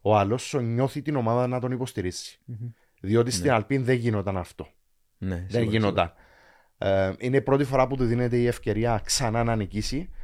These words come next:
Speaker 1: Νιώθει ότι είναι ξεκάθαρα ο νούμερο ένα πιλότος της ομάδας.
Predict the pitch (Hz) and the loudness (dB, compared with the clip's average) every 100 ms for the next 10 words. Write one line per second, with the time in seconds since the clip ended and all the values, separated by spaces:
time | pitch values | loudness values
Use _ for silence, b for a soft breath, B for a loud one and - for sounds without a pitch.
0 | b b - 107 127 123 131 127 135 123 | b b -4 2 2 2 0 0 0 -2
1 | 113 - 117 120 - - 101 123 131 127 | -2 -4 -2 -2 -2 -4 2 4 4 4
2 | 117 123 123 110 110 113 107 92 98 104 | 2 2 2 2 2 0 0 -2 -2 -2
3 | 101 - 95 92 98 123 185 | -6 -10 -6 -2 0 0 -4